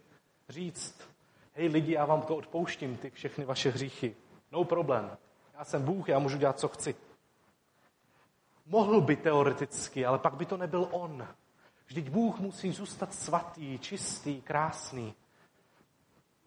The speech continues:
Nemůžeme jen tak si tam přidat nějaké body.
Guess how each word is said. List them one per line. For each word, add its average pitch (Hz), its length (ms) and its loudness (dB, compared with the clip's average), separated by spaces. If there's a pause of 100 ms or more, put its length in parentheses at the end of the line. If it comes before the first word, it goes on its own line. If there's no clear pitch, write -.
(200)
Nemůžeme 202 480 2
jen 160 200 4
tak - 300 -2 (120)
si 175 100 -14
tam 156 180 -4
přidat 160 420 -8
nějaké 143 360 -6
body. 127 340 -2